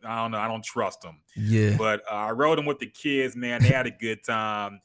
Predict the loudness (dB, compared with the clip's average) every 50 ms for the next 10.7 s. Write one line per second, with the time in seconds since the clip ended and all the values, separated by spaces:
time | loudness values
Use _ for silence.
0 | -10 -6 -4 -4 -4 -4 -6 -10 -8 -6 -6 -6 -6 -8 -10 -8 -6 -4 -2 0
1 | 0 0 -2 -2 -4 -6 -6 -8 -8 -8 -6 -6 -6 -6 -6 -4 -2 -2 -2 -2
2 | -4 -4 -4 -4 -6 -6 -2 0 2 2 2 2 0 -4 _ _ _ _ _ -10
3 | -8 -6 -4 -4 -4 -4 -4 -4 -4 -4 -2 -4 -4 -4 -4 -4 -4 -2 -2 -2
4 | -2 -4 -6 -6 -8 -10 -6 -4 -4 -4 -2 -4 -4 -4 -2 -2 -2 -2 -4 -6
5 | -10 -12 -10 -10 -10 -10 -10 -10 -10 -12 -12 -14 -14 -14 -14 -14 -14 -12 -12 -12
6 | -8 -6 -6 -4 -4 -4 -2 -2 0 -2 -2 -4 _ -10 -10 -10 -10 -14 -16 -14
7 | -10 -10 -8 -10 -10 -14 _ -14 -12 -12 -12 -12 -14 -16 _ _ _ _ -20 -20
8 | -14 -8 -2 0 2 4 6 6 8 8 8 6 6 6 4 4 4 4 4 6
9 | 6 4 2 -2 0 0 2 2 0 0 0 -2 0 0 0 0 -2 0 0 2
10 | 2 2 0 -2 -6 -6 -6 -4 -4 -4 -4 -6 -8 -10